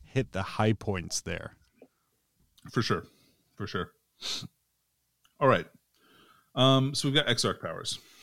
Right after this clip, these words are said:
Speaker 2: Um, so this is basically, uh, a list of three different abilities for each different shrine,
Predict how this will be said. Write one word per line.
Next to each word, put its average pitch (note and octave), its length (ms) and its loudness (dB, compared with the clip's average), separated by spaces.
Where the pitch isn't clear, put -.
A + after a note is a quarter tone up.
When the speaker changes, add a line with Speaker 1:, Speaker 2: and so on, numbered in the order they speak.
Speaker 2:
Um, G#2+ 440 4
so - 160 4
this D#3 100 8
is F#3+ 120 8
basically, C#3+ 600 8
uh, G#2 340 4
a G2+ 120 -2
list A2+ 340 2
of G2+ 80 -4
three B2 180 0
different C3 240 0
abilities A2+ 420 0
for - 180 -14
each A2+ 260 -2
different A2+ 340 0
shrine, F2+ 520 -4